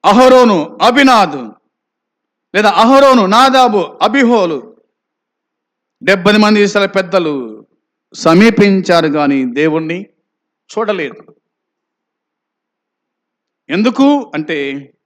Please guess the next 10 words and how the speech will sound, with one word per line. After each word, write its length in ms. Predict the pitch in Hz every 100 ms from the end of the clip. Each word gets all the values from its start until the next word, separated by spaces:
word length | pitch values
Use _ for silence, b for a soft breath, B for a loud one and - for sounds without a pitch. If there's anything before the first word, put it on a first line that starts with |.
| -
వాక్యం 380 | 143 180 185 175
చెబుతున్న 400 | 170 147 160 147
మాట, 280 | 139 131 135 120 117 113 _ _ _ _ _ _ _ _ _ _ _ _ _ _ _ _ _ _ -
సమీపింపరాని 1200 | - 156 170 196 202 202 196 196 185 180 175 175 165
తేజస్సులో 880 | 170 151 156 151 156 156 147 151 123
ఆయన 320 | 131 156 156
మాత్రమే 960 | 151 151 147 151 143 160 226 - _ _ _ _ _ _ _ 120
వసించుచు 1400 | 135 135 151 135 135 131 127 131 110 160 233 - - _ _ _ _ _ 127
అమరత్వం 680 | 147 156 156 156 175 156
గలవాడై 640 | 147 139 139 139 139 185